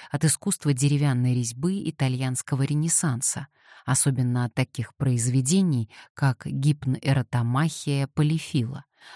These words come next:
роман с иллюстрациями-гравюрами,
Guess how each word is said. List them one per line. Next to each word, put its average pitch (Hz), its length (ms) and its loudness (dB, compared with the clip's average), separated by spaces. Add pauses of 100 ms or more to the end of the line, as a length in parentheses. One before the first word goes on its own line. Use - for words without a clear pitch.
роман 131 320 4
с - 160 0
иллюстрациями-гравюрами, 123 1600 0